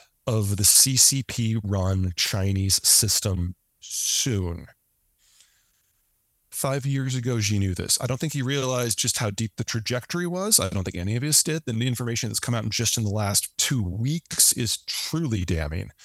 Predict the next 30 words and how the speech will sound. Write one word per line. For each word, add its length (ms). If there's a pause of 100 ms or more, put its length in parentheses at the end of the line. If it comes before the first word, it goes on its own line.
(320)
Uh, 280
we've 180
seen 320
their 100
birth 380
rate 220
now, 240
by 180
their 160
own 200 (180)
data, 480
drop 320
by 180
more 320
in 80
the 60
last 280
six 280
years 180
than 80
what 140
happened 220
to 40
the 80
Jews 300
of 100
Europe 180
during 220
the 80
Holocaust. 920